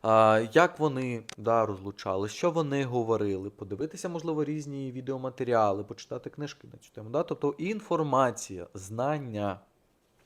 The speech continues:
Так, і третє, самодостатність, е, самодостатність. Е, як ми з цим, е, працюємо? Ми виділяємо потреби, десь гуглимо, читаємо, спілкуємося зі спеціалістом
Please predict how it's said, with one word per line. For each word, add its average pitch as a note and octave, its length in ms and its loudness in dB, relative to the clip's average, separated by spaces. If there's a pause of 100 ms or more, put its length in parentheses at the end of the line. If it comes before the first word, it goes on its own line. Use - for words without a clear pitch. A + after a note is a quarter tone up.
(1500)
Так, A#2 380 8
і C3 100 -2
третє, E3+ 600 6
самодостатність, D3 1080 -2
е, B2 180 4
самодостатність. B2 1080 -4
Е, G#2+ 140 -2
як A#2 460 4
ми G#2+ 520 -4
з - 100 -10
цим, F#3 340 -4
е, C4 80 0 (360)
працюємо? B2 680 -2 (340)
Ми C#3+ 180 0
виділяємо D3+ 560 4
потреби, B2 640 4
десь E3+ 240 -4
гуглимо, A#2 760 -6
читаємо, A#2 920 2 (200)
спілкуємося C#3 720 -6
зі D#3 80 -6
спеціалістом B2 840 -4